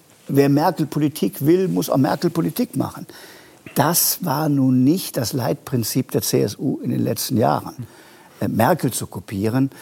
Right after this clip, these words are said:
Und deshalb schmunzel ich dann. Ist aber in Ordnung. Äh, ich finde, die Ideen, die ich immer vertreten habe, sind auch moderne, gesellschaftspolitische, europäische. Jetzt, äh, die Frage, bei den ökologischen Themen auch die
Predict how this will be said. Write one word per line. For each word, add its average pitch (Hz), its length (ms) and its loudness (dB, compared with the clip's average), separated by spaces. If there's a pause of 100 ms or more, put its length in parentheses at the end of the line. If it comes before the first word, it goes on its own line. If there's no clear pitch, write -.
(400)
Und - 180 -2
deshalb - 300 2 (240)
schmunzel 127 500 2
ich - 160 -12
dann. - 180 -16 (280)
Ist 151 180 2
aber 110 180 4
in 107 80 -2
Ordnung. 135 520 0 (440)
Äh, 104 280 2
ich - 200 -4
finde, 117 300 2
die 117 240 -2
Ideen, 113 340 2
die - 80 0
ich - 260 -4
immer 185 240 6
vertreten 107 540 -2
habe, 104 260 2
sind 107 440 -4
auch 117 200 -2
moderne, 127 500 2
gesellschaftspolitische, 117 1160 0 (400)
europäische. 113 920 0 (440)
Jetzt, - 540 0
äh, 110 200 0
die 104 100 -4
Frage, 101 440 0 (1120)
bei 120 180 4
den 120 180 0
ökologischen 131 720 2
Themen 139 340 2
auch - 140 -6
die - 160 -8